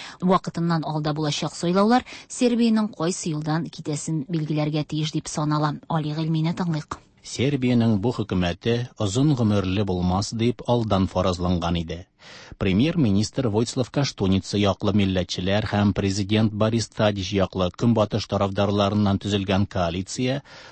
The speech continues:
Speaker 2: Косово дип аталган беренче чикләвектә үк тешен сындырды. Шимбә көнне Каштуница ун ай эшләгән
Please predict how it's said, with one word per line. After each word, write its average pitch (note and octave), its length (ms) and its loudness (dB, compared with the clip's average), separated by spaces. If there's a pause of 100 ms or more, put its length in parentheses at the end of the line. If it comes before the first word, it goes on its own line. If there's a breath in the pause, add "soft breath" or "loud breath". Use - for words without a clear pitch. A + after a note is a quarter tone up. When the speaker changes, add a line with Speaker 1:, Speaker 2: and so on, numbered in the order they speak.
(100)
Speaker 2:
Косово B2 480 0
дип G2+ 160 0
аталган G2+ 480 2
беренче G#2 480 0
чикләвектә G2 640 -2
үк A#2+ 320 -2
тешен G#2 320 0
сындырды. F2 560 -2 (460 loud breath)
Шимбә F#2+ 340 2
көнне A#2 400 2
Каштуница G#2+ 800 0 (260 loud breath)
ун C3 220 4
ай G#2 160 2
эшләгән G2+ 400 -2